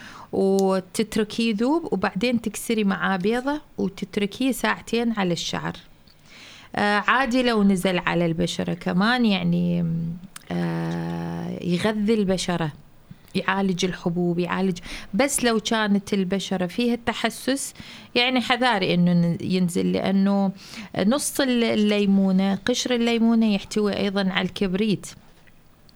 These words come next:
فأحيانا يعمل تحسس للبشرة.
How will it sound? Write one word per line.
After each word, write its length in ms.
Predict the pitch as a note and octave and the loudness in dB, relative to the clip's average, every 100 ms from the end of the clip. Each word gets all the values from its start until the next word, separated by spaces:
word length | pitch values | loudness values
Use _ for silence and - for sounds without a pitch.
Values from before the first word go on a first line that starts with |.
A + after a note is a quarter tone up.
| - - | -10 -2
فأحيانا 600 | E3+ D3+ - G#3 A3+ A3 G3+ F#3 F3+ F3+ | 0 0 2 2 2 4 4 4 2 2
يعمل 340 | F#3 G3+ G#3 | 4 4 4
تحسس 680 | G3+ F#3+ - F#3+ - E3+ - | 2 -2 0 -2 -4 -6 -2
للبشرة. 600 | D#3+ D#3+ E3 - E3 D#3+ | -2 -2 -4 -4 -6 -6